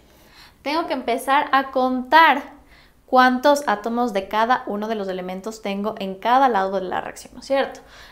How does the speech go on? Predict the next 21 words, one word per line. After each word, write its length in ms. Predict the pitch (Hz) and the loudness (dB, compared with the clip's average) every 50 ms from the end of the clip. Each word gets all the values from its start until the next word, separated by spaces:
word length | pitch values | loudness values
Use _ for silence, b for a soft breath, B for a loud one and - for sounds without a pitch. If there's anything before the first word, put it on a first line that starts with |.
| B | B
Entonces, 640 | B 262 254 - 277 277 262 254 262 175 180 - - | B -4 2 6 6 6 6 4 -2 -6 -10 -8 -2
tengo 300 | - 254 269 311 285 277 - | 0 2 2 2 0 0 0
el 240 | - 277 339 349 | 0 0 0 0
carbono 800 | - - 392 370 320 247 214 202 190 190 196 226 349 453 - - - - - - - - - - - - - - - _ _ _ _ - b b b b b b b b b b b b b b b - | 4 6 6 6 6 4 2 0 0 -2 -2 -2 -2 -2 -2 -6 -20 -20 -20 -20 -20 -20 -20 -20 -20 -20 -20 -20 -20 _ _ _ _ -20 b b b b b b b b b b b b b b b -4
y 60 | 254 | -2
aquí 200 | 254 247 254 254 | -2 -2 -2 -4
tengo, 360 | 254 262 254 240 208 - - - | 0 2 2 2 2 0 -4 -4
en 140 | 214 226 226 | -4 2 6
los 120 | 233 233 | 6 6
reactivos 600 | 233 240 240 240 - 285 294 330 359 381 381 - | 6 6 4 2 0 0 0 2 2 0 0 -4
tengo 280 | - 214 208 190 196 220 | -6 -6 -6 -4 -6 -6
seis. 540 | - - 302 320 370 381 - - - - - - b b b b b b b b b b b _ _ B B B B B B B | -6 -4 -4 -4 -4 -4 -8 -14 -16 -16 -18 -20 b b b b b b b b b b b _ _ B B B B B B B
Entonces, 340 | 247 254 247 294 294 311 285 | -4 0 0 2 2 2 0
en 120 | 311 285 277 | 0 2 0
los 180 | 277 302 - | 0 -2 -2
productos 1000 | - - 294 277 262 269 294 370 427 415 - - - 254 262 285 302 302 - - B B B B B B | -2 0 2 4 4 4 4 2 0 0 -2 -4 0 2 2 2 0 -2 -8 -14 B B B B B B
también 340 | - 302 302 320 392 427 427 | -4 -4 -2 0 0 0 0
tendría 520 | 415 403 370 311 269 269 294 294 302 320 302 | 0 0 0 0 0 0 0 0 0 0 -2
que 80 | 302 | -6
tener 480 | 285 - 240 233 233 247 247 247 247 220 | -8 -8 -6 -4 0 0 0 0 -2 0
yo 340 | 226 240 233 240 254 247 | 0 2 4 2 2 0